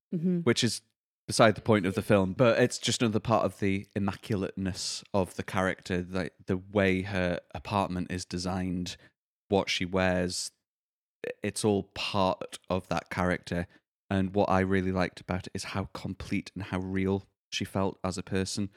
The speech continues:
Speaker 2: I
Speaker 1: Mm-hmm.
Speaker 2: mean, there were reports when it came out of people getting confused and thinking Lydia Tarr was a real person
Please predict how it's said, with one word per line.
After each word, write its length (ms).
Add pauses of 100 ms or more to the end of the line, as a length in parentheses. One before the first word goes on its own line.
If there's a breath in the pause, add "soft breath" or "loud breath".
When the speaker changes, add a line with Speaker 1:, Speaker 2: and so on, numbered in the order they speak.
(140 soft breath)
Speaker 2:
I 40
Speaker 1:
Mm-hmm. 220
Speaker 2:
mean, 100
there 80
were 160
reports 680
when 140
it 100
came 260
out 240
of 140
people 280
getting 300
confused 680
and 140
thinking 400
Lydia 240
Tarr 220
was 120
a 40
real 220
person 520